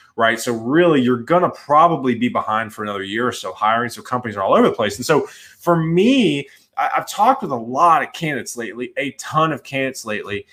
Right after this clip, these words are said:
And, and, and this live session actually stemmed out of a conversation I had last night, or not last night, yesterday afternoon with a developer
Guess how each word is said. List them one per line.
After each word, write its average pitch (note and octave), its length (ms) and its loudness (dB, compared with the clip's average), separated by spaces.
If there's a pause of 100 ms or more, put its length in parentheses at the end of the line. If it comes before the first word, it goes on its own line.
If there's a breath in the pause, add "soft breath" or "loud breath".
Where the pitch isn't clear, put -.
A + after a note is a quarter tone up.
(360 soft breath)
And, D3 280 0
and, C#3+ 260 0
and C#3+ 180 0
this G3+ 300 4
live D3 320 6
session B2 360 -2
actually C#3+ 340 -2
stemmed C#3 460 -4
out A#2+ 120 0
of A#2+ 60 -8
a B2 40 -10
conversation A#2+ 520 -6
I G#2 60 -4
had G#2 220 -2
last A2+ 560 -2
night, C3+ 440 2
or A2 160 -2
not A2+ 200 0
last G#2+ 240 0
night, G#2+ 200 -6
yesterday C3 400 -2
afternoon A2+ 320 -4
with G#2+ 120 -8
a A#2+ 40 -12
developer D#3 460 2